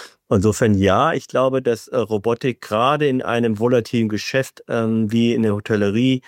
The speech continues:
es, äh, Sinn macht, weil natürlich, ähm, die auf der anderen Seite mit sehr langen Öffnungszeiten, also twenty-four seven sind sie da, ähm, aber twenty-four seven kann man keinen, äh, Mitarbeitenden, äh, zur Verf-, äh, hinstellen.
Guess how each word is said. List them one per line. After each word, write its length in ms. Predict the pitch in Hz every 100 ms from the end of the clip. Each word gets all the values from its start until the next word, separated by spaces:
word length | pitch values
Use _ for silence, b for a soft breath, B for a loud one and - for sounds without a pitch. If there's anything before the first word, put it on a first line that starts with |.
| B B -
es, 260 | 104 -
äh, 220 | - 101
Sinn 380 | 95 117 156 151
macht, 400 | 151 160 - - _ b b b b
weil 360 | 95 101 117
natürlich, 680 | 135 131 - 139 131 131 -
ähm, 540 | 127 117 120 117 120 117
die 180 | 113 - -
auf 160 | 131
der 100 | 120
anderen 220 | 123 120
Seite 280 | 113 110 113
mit 220 | 110 -
sehr 180 | 107 107
langen 260 | 107 110 113
Öffnungszeiten, 580 | 101 131 113 - 110 98
also 160 | 98
twenty-four 460 | 95 - 101 101 98
seven 260 | 110 101 98
sind 160 | 95
sie 100 | 95
da, 340 | 98 113 135 - B B B B
ähm, 420 | 104 104 110 110
aber 220 | 92 104
twenty-four 400 | 104 113 104 -
seven 300 | 98 107 104
kann 160 | 98 104
man 120 | 101
keinen, 640 | - 101 101 98 95 98
äh, 140 | - 98
Mitarbeitenden, 680 | 117 135 120 110 113 110 110
äh, 220 | 104 104
zur 180 | - 110
Verf-, 280 | 104 -
äh, 180 | 127 104
hinstellen. 560 | 107 117 - 107 107